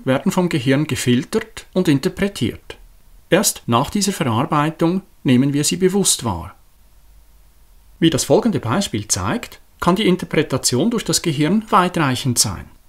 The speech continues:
und wir können sie kaum willentlich beeinflussen oder steuern. Der Tisch auf der linken Seite erscheint schmal und nach hinten in die Länge gestreckt.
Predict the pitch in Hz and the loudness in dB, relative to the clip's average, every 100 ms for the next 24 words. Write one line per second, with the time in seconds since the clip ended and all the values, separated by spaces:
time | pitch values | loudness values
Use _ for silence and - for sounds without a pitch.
0 | - - 269 - 147 - 127 113 110 - | -2 2 4 2 -2 0 0 0 -2 -2
1 | 127 180 240 - 160 214 202 170 - 104 | 2 4 2 2 2 2 2 0 0 -2
2 | 110 170 165 165 - 180 - 151 - - | -2 0 0 2 2 0 0 0 0 -2
3 | 117 98 87 - - - - - _ - | -2 -4 -10 -18 -20 -20 -20 -20 _ -20
4 | - - - - - - - 107 - 123 | -20 -20 -20 -20 -20 -20 -8 -4 0 2
5 | - - 117 110 107 113 - 170 156 143 | 0 -2 -4 -2 -2 -2 0 0 0 0
6 | 160 202 202 - - 131 131 117 110 117 | 0 -2 -4 -6 -2 0 0 0 0 -2
7 | 101 110 208 - - - 240 - 202 131 | 0 0 -2 -6 -8 0 2 2 0 4
8 | 123 - 180 185 - 156 139 185 160 156 | 2 2 -2 -2 0 0 2 0 0 0
9 | 156 - 87 80 - - | -2 -4 -6 -10 -12 -16